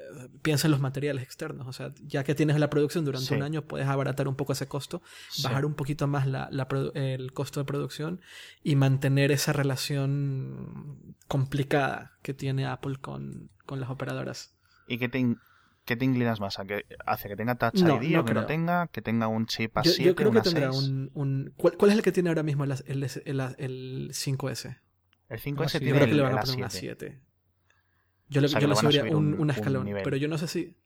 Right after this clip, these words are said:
Speaker 3: ¿Y cómo se, y cómo se
Speaker 1: iPhone
Speaker 3: llama?
Speaker 1: seis C.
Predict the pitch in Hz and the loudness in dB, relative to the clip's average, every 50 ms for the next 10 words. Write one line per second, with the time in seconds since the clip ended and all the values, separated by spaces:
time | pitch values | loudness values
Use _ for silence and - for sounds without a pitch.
0 | _ _ _ _ _ _ _ _ _ _ _ _ _ - - 160 147 170 185 170 | _ _ _ _ _ _ _ _ _ _ _ _ _ -8 -8 -2 2 2 2 2
1 | - - _ _ _ _ - - - 147 139 170 175 139 135 131 147 143 143 135 | 0 -4 _ _ _ _ -20 -12 -10 -2 2 4 4 4 4 2 2 2 2 2
2 | - - - 131 127 120 - - - 127 120 - | 2 2 2 2 0 0 -2 -4 -4 -6 -6 -6